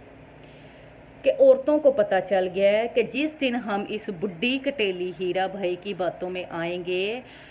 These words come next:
हमारी दुनिया भी बर्बाद हो जाएगी, हमारी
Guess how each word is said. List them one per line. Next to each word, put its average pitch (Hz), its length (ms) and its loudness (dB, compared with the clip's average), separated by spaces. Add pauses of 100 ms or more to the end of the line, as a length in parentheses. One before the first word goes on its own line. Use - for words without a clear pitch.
(180)
हमारी 202 440 -2
दुनिया 180 340 -4
भी 226 160 -6
बर्बाद 196 560 -4
हो 196 140 -2
जाएगी, 190 600 -4
हमारी 214 460 -6